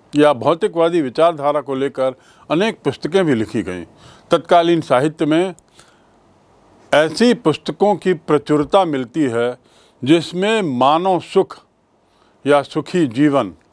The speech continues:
को बारंबार दर्शाने का प्रयास किया गया है। द प्रिंस एक बहुत प्रसिद्ध पुस्तक है, अ, मैकियावेली की। एक बहुत प्रसिद्ध आदमी मैकियावेली, निकोलो मैकियावेली, उसने द प्रिंस लिखी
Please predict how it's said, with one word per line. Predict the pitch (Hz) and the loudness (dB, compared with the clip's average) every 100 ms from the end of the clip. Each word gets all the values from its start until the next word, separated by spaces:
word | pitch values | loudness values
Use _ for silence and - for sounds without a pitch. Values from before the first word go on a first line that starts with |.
| _ _ _ - | _ _ _ 0
को | 160 | 0
बारंबार | 113 135 160 156 127 123 120 _ _ 113 | 2 2 2 0 0 0 -2 _ _ -6
दर्शाने | 113 127 - 123 127 | -2 -2 -2 -8 -8
का | 117 110 | -8 -8
प्रयास | - 104 98 - | -6 -4 -6 -8
किया | 98 87 | -10 -10
गया | 92 85 | -8 -10
है। | 82 - - - | -12 -18 -20 -4
द | 131 | 0
प्रिंस | 135 - 175 147 - - _ - | 0 2 2 0 -6 -16 _ -2
एक | 139 120 | -2 2
बहुत | 139 143 | 0 -2
प्रसिद्ध | 135 - 156 | -6 -8 -8
पुस्तक | - 143 - 147 147 | -8 -8 -4 -2 0
है, | 147 - - - 135 | -2 -4 -12 -4 0
अ, | 123 | 2
मैकियावेली | 117 156 165 180 165 131 117 101 | 2 0 0 0 2 0 -2 -8
की। | - 85 - _ _ _ 165 | -12 -16 -18 _ _ _ -2
एक | 190 208 | 0 2
बहुत | 214 220 | 2 0
प्रसिद्ध | 175 160 240 147 | -6 -6 -4 -2
आदमी | 123 110 117 | -2 -4 -2
मैकियावेली, | 165 202 170 151 110 95 90 _ _ _ _ - - - | 0 0 -2 -2 -4 -8 -14 _ _ _ _ -20 -10 -2
निकोलो | 143 185 190 196 196 | 0 2 2 2 0
मैकियावेली, | 147 131 170 - 151 131 123 120 107 160 | -2 -2 -2 -2 -4 -4 -6 -8 -8 -8
उसने | 160 170 160 143 _ - | -6 -2 -2 -4 _ -4
द | 135 143 - _ _ - | 0 0 -2 _ _ 0
प्रिंस | 220 247 - | 2 2 -2
लिखी | 156 - 202 247 | -6 -4 -4 -4